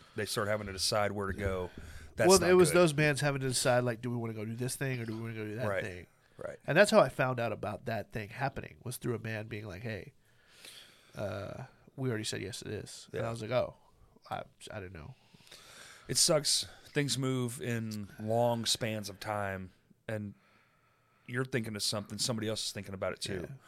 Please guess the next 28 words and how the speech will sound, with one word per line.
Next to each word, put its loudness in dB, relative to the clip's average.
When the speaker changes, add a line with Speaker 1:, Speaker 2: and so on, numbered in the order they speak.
Speaker 1:
So -10
they're 0
booking -2
something, -2
and -4
you're 0
booking -6
something, -4
and -8
if -2
you 4
don't 8
Speaker 2:
So 0
Speaker 1:
know 8
that 6
person 0
specifically, -2
it's -4
like, -4
well, 2
fuck, 2
man, -2
Speaker 2:
Well, 4
so 4
we 6
Speaker 1:
you 4
Speaker 2:
say, 0
Speaker 1:
know? -2